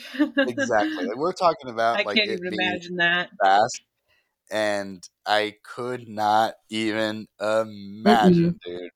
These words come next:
Speaker 2: I mean,
Speaker 1: I know
Speaker 2: it's
Speaker 1: when I was in Rome that it felt fast because of how many tourists there were, and myself included, but, <laughs> um,
Speaker 2: Yeah.
Speaker 1: just,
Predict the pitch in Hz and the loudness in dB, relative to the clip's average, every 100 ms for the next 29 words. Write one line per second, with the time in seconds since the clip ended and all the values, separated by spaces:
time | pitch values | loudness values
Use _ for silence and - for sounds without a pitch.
0 | _ - 110 113 110 107 101 _ _ _ | _ -2 -2 -2 -6 -6 -10 _ _ _
1 | _ _ _ _ _ _ _ _ _ _ | _ _ _ _ _ _ _ _ _ _
2 | _ _ 120 - 202 220 226 226 214 214 | _ _ 0 2 2 2 2 0 0 0
3 | 226 247 214 175 190 196 185 180 - 190 | -2 -4 -6 -2 4 4 4 -2 -8 -2
4 | 190 165 - 190 - 180 - 175 165 175 | 2 2 2 -4 0 -2 0 0 0 0
5 | 190 190 175 - 185 165 160 _ _ - | -8 -8 -8 -4 -2 -2 -6 _ _ -2
6 | 190 190 226 240 - - 247 254 262 262 | 2 4 4 0 -4 0 0 4 4 4
7 | 277 - - _ _ 196 185 180 180 220 | 0 -6 -20 _ _ 2 4 2 0 -6
8 | 196 - - 196 185 180 165 160 156 175 | -10 -18 -10 -2 0 2 0 0 -4 -6
9 | 180 139 156 180 175 151 - 262 277 277 | -6 -4 -6 -2 0 2 0 -2 2 4
10 | 214 180 - - _ _ - 202 190 - | 4 2 -10 -20 _ _ -6 -4 -2 -6
11 | - | -10